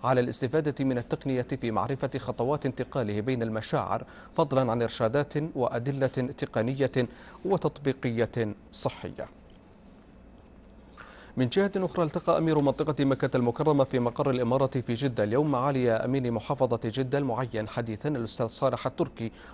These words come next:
وهنأ الأمير خالد الفيصل التركي بالثقة الملكية، سائلا الله له التوفيق والنجاح في المهام الموكلة إليه. كما استعرض سموه خلال اللقاء خطط الأمانة المستقبلية.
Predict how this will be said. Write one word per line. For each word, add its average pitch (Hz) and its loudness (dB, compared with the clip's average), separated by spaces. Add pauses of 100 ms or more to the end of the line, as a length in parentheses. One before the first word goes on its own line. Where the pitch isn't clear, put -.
وهنأ 135 6
الأمير 127 2
خالد 123 2
الفيصل 131 0
التركي 120 0
بالثقة 117 0
الملكية، 110 0
سائلا 139 0
الله 131 0
له 117 -2
التوفيق 120 -2
والنجاح 120 0 (280)
في 139 0
المهام 123 -2
الموكلة 131 -2
إليه. 113 -2 (120)
كما 110 -2
استعرض 131 2
سموه 135 0
خلال 110 0
اللقاء 117 0 (300)
خطط 165 2
الأمانة 127 0
المستقبلية. 120 -4